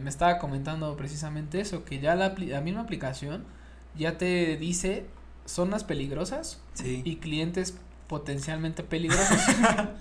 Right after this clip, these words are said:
Speaker 2: Y tú,
Speaker 1: No,
Speaker 2: creo que yo soy un
Speaker 1: y
Speaker 2: cliente
Speaker 1: creo que
Speaker 2: potencialmente
Speaker 1: yo era
Speaker 2: peligroso.
Speaker 1: uno,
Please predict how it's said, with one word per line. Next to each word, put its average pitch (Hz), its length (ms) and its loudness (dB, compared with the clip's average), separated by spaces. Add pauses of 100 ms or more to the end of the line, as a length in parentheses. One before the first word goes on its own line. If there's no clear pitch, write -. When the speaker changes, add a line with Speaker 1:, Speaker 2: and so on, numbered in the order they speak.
(440)
Speaker 2:
Y - 140 -2
tú, 165 80 4
Speaker 1:
No, 220 160 10
Speaker 2:
creo 175 180 8
que 175 100 12
yo 170 120 12
soy 170 160 6
un 170 60 2
Speaker 1:
y 160 40 0
Speaker 2:
cliente 185 280 6
Speaker 1:
creo 175 100 6
que 139 60 4
Speaker 2:
potencialmente 180 640 10
Speaker 1:
yo 190 120 8
era 190 260 10
Speaker 2:
peligroso. 254 180 10
Speaker 1:
uno, 269 280 8